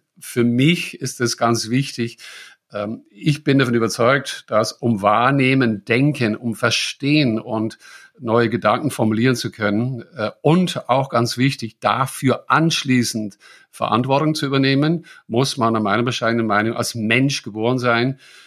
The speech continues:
äh, und einige mehrere Jahre, es müssen nicht sechzig sein, das geht auch schon ab dreißig,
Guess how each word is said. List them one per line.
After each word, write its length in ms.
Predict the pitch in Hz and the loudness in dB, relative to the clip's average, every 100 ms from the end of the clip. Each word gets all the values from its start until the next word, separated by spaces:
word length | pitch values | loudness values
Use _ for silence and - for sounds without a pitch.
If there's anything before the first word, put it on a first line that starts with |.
| _ - | _ -8
äh, 120 | 110 | -4
und 220 | 147 147 | 0 2
einige 340 | 139 156 135 | 2 2 2
mehrere 680 | 127 123 147 143 127 120 117 | 2 2 0 0 0 2 0
Jahre, 760 | 110 110 117 127 131 104 98 95 | 2 2 2 2 0 -2 -4 -8
es 140 | - - | -18 -4
müssen 260 | 127 131 | -4 0
nicht 200 | 117 107 | -2 0
sechzig 440 | - 156 - 151 143 | 0 0 0 0 0
sein, 300 | 135 127 127 | 0 2 2
das 140 | 120 | 0
geht 160 | 123 117 | -2 0
auch 240 | 113 110 | 0 -2
schon 200 | - 110 | -4 -6
ab 200 | 104 - | -6 -8
dreißig, 640 | - 107 120 - 156 - | -2 0 2 0 -2 -2